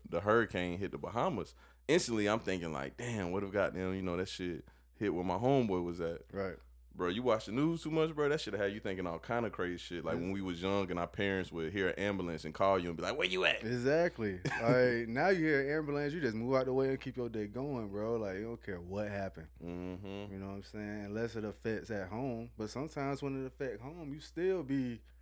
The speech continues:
Speaker 2: iffy a little bit, man.
Speaker 1: Exactly.
Speaker 2: Like, so you need that finalized proof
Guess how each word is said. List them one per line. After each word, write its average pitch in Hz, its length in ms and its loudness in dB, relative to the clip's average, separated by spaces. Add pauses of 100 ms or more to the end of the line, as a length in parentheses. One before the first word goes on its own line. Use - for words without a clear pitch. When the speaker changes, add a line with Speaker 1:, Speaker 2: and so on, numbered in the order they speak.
(840)
Speaker 2:
iffy 165 360 2
a 117 40 0
little 107 260 0
bit, 95 340 -6
man. 95 120 -6
Speaker 1:
Exactly. 90 460 -2
Speaker 2:
Like, - 140 -10
so 98 480 -8 (100)
you 120 120 -10
need 117 240 -6
that 101 220 -6
finalized 101 560 -4
proof 117 260 -6